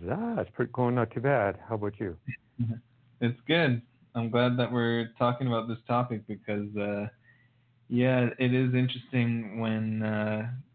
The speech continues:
Speaker 2: you feel like certain change should be happening and it isn't, and how to continue, uh, I guess, being positive from there.
Speaker 1: Hmm. Yeah,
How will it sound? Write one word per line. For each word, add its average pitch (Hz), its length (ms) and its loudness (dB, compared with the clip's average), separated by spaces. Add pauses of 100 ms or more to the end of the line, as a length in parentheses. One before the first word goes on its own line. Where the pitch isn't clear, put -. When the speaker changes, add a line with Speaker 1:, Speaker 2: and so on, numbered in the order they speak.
(160)
Speaker 2:
you 120 200 2
feel 123 160 4
like 117 220 2
certain 123 260 4
change 117 460 0 (280)
should 120 180 0
be 120 100 2
happening 110 600 -4 (100)
and 104 260 0
it 101 140 2
isn't, 110 380 0 (360)
and 98 600 0 (240)
how 98 760 0 (160)
to 98 320 0
continue, 101 760 0 (600)
uh, 95 200 4
I 95 100 6
guess, 98 260 4
being 101 220 2
positive 101 460 2
from 95 180 -4
there. 104 260 0 (1900)
Speaker 1:
Hmm. 123 520 0 (1700)
Yeah, 139 380 4